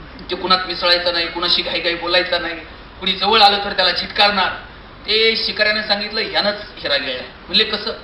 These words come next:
म्हणले, "थोडे पैसे आले का माणूस असा हवेत चालायला लागतंय," म्हणला.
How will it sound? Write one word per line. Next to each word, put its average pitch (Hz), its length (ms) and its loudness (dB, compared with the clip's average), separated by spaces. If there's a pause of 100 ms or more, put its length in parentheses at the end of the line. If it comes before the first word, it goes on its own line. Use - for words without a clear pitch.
(220)
म्हणले, 262 260 -6
"थोडे 262 220 0
पैसे 254 280 -2
आले 240 160 2
का 240 140 0
माणूस 214 260 0
असा - 160 -8
हवेत - 200 -8
चालायला 131 320 -6
लागतंय," 127 220 -12
म्हणला. - 320 -14